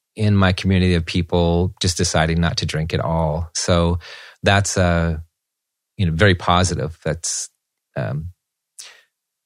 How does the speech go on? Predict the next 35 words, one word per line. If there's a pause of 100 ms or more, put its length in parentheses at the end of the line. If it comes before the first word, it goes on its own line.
(420)
to
see
the
changes
in
their
life.
And
I
don't,
I
don't
have
any (280)
opinion
either
way,
whether
somebody
should
do
that
or
not,
but,
uh, (580)
but
being
self-destructive,
uh,
that's, (840)
that's
not
cool.
Uh,